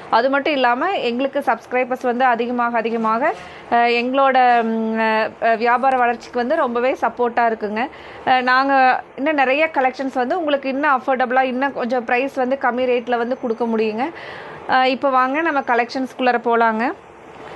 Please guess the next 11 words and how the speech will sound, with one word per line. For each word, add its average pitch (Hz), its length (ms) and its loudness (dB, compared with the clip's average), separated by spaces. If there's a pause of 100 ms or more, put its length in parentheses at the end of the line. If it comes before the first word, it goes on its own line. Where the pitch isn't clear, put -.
(300)
First 262 320 0
one 294 260 2
பியூட்டிஃபுல்லான, 262 680 0 (520)
நல்ல 262 300 2 (100)
சாஃப்டான 277 760 4
காட்டனுங்க. 233 520 0 (840)
இது 240 100 2
எல்லாமே 294 320 2
hundred 262 460 0
counts 285 300 0
இருக்கக்கூடிய 254 460 -2